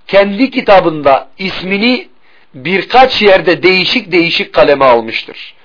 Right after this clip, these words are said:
Örnekle, örneklerini verdik. Mesela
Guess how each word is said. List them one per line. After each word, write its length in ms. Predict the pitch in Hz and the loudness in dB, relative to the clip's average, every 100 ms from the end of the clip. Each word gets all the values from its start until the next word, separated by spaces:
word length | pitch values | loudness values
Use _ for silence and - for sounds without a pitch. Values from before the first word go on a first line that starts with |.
| _ _ _ _ _ _ _ _ | _ _ _ _ _ _ _ _
Örnekle, 540 | 208 247 262 262 240 | 4 4 4 2 2
örneklerini 720 | 240 226 233 220 220 196 185 | 2 4 4 0 0 0 0
verdik. 520 | 156 139 123 202 - _ _ _ _ _ _ _ _ _ _ _ _ _ _ _ _ | 2 2 2 -6 -12 _ _ _ _ _ _ _ _ _ _ _ _ _ _ _ _
Mesela 520 | 214 220 233 233 214 | -4 0 4 4 2